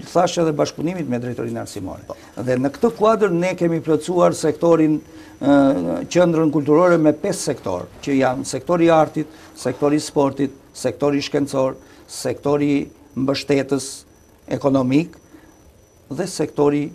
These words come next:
masiv. Në vendin e Enidit, deri tani ka qenë një koreograf që drejtonte, e, sektorin e sportit, një handicap i drejtorisë arsimore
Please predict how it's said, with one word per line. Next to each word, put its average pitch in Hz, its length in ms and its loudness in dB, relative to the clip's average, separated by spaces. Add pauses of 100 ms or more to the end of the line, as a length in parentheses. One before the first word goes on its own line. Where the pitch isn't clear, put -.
(440)
masiv. 123 480 -6 (1800)
Në 127 260 -4
vendin 190 400 -2
e 165 120 0 (320)
Enidit, 180 560 -2
deri 160 280 0
tani 156 240 0
ka 151 160 0
qenë 160 220 2
një 139 100 4
koreograf 139 640 2
që 139 160 -8
drejtonte, 139 540 0
e, - 720 -8
sektorin 143 500 0
e 131 80 2
sportit, 135 560 2
një 143 240 4
handicap 151 560 4
i 143 140 2
drejtorisë 143 560 0
arsimore 147 500 2